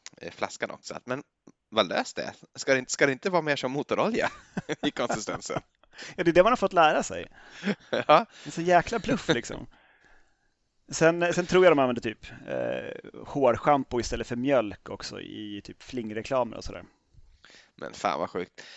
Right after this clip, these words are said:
Speaker 1: Ja, låt
Speaker 2: Det
Speaker 1: oss
Speaker 2: <laughs> låt oss inte fördjupa oss jättemycket mer i det kanske. Eh, jag har, jag har använt, eh, ingen motorolja alls under produktionen utav det här avsnittet, kan jag säga.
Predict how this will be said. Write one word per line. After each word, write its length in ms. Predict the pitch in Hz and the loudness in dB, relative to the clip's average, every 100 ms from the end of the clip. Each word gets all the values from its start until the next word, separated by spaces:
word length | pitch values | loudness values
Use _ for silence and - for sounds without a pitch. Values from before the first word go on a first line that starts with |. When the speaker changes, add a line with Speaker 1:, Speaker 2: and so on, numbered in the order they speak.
| - _ | -20 _
Speaker 1:
Ja, 180 | 101 - _ | 0 0 _
låt 200 | 110 131 | -2 0
Speaker 2:
Det 60 | 139 | 0
Speaker 1:
oss 160 | - - - - - | -2 -10 -12 -14 -6
Speaker 2:
<laughs> 240 | - 175 | 0 2
låt 200 | 175 156 | 2 2
oss 100 | 160 | 2
inte 160 | 147 190 | 2 4
fördjupa 300 | 143 139 131 | 4 4 2
oss 80 | |
jättemycket 520 | 127 135 - 139 127 117 | 0 -2 0 -2 -2 -4
mer 120 | 113 | -4
i 60 | |
det 160 | 120 123 | -2 -6
kanske. 260 | 120 117 120 - - - - - - | -6 -12 -12 -14 -18 -16 -16 -18 4
Eh, 100 | 123 123 120 | 8 10 8
jag 200 | 123 147 165 | 6 10 12
har, 120 | 170 | 12
jag 260 | 165 160 | 10 6
har 80 | 160 | 6
använt, 440 | 165 151 143 - 139 | 6 6 -2 0 6
eh, 120 | 131 170 | 6 6
ingen 220 | 156 151 | 0 2
motorolja 460 | 151 123 110 107 113 | 2 0 -4 -4 -2
alls 420 | 113 101 - - | -2 -4 -8 -6
under 460 | 123 113 - 104 104 | -8 -10 -8 -8 -8
produktionen 420 | 117 110 117 107 | -12 -10 -10 -12
utav 200 | - 113 | -10 -8
det 60 | |
här 180 | 110 120 | -6 -6
avsnittet, 300 | 123 - - | -6 -12 -16
kan 80 | 110 | -16
jag 60 | |
säga. 140 | 104 | -14